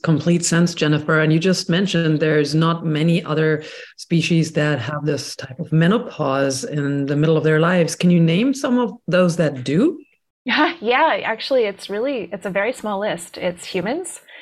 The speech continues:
Speaker 2: and, um, some toothed whales, uh, so short-finned pilot whales, belugas,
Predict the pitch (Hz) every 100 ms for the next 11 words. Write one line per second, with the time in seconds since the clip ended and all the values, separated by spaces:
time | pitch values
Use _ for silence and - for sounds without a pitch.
0 | - - - - 196 190 185 185 - 190
1 | 185 180 175 175 - 208 185 - 277 -
2 | 208 202 247 339 - - - 202 196 190
3 | 185 - - 180 170 175 220 - 214 202
4 | - 202 208 - 196 190 185 180 - 175
5 | 185 185 196 185 190 185 180 180 -